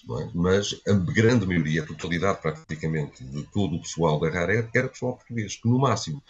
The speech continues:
chegou a cerca de quinhentas pessoas e em finais dos anos oitenta, princípio dos anos noventa, estamos com números de cento e noventa e sete, cento e noventa e oito, portanto nunca passaria mais do-, dos duzentos. Mas sempre foi gente portuguesa,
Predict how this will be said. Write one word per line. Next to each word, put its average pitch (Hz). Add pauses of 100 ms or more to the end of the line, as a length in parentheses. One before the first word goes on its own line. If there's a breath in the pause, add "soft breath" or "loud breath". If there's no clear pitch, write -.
(180 loud breath)
chegou 87
a -
cerca 78
de -
quinhentas 82
pessoas 113 (380 loud breath)
e 95 (160)
em 80
finais 80
dos 76
anos 78
oitenta, 78
princípio 78
dos 80
anos 82
noventa, 85
estamos 85
com 78
números 82
de -
cento 73
e 76
noventa 73
e 69
sete, 76
cento -
e 69
noventa 67
e 67
oito, 76
portanto 65
nunca 78
passaria -
mais 73
do-, 71
dos 76
duzentos. - (360 loud breath)
Mas 80
sempre 92 (200)
foi 95
gente 95
portuguesa, 104